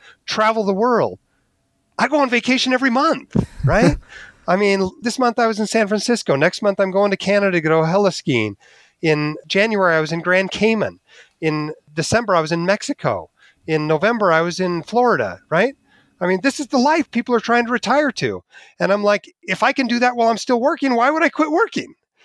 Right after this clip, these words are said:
Speaker 1: So that's kind of the way I look at it, is that I'm trying to make my ideal life now without concern of whether now I have the money to do it. I have enough that I can live my life however I like. And I like to think that this is the way I actually want to live it.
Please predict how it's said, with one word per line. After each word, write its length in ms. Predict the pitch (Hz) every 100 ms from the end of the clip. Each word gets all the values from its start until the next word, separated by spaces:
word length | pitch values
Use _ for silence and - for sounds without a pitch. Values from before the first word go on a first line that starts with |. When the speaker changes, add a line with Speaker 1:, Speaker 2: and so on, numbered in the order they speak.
| _ _ -
Speaker 1:
So 320 | - 190 170
that's 240 | 208 247
kind 200 | - 214
of 20 | 170
the 80 |
way 120 | 151 139
I 100 | 127
look 240 | 113 -
at 160 | 113 110
it, 80 |
is 140 | 117 120
that 100 | 156
I'm 180 | 165 196
trying 260 | 190 180 147
to 60 |
make 180 | 147 156
my 180 | 151 139
ideal 500 | 143 147 127 143 127
life 300 | 120 123 -
now 560 | 110 110 113 110 90 82 - _ _ _ _ _ -
without 420 | 143 139 143 151 -
concern 480 | 147 139 147 139 135
of 240 | 127 127
whether 400 | 135 135 135 127 - 160
now 200 | 160 156
I 60 |
have 160 | 151 147
the 80 | 135
money 260 | 143 160
to 140 | 143 113
do 220 | 170 190
it. 100 | 110
I 100 | 127
have 140 | 135
enough 560 | 131 123 190 147 127 -
that 120 | 131
I 100 | 123
can 340 | 139 139 131 131
live 140 | 151
my 120 | 160
life 260 | 151 151 147
however 380 | 147 143 135 131
I 80 | 131
like. 420 | 190 180 165 -
And 160 | 123 - - -
I 40 | 151
like 200 | 160 160
to 80 |
think 260 | 151 175 -
that 120 | 143 _ _ _
this 160 | 175 -
is 60 |
the 60 | 170
way 120 | 170
I 100 | 170
actually 240 | 175 - 170
want 180 | 165
to 40 | 160
live 180 | 202
it. 80 | 139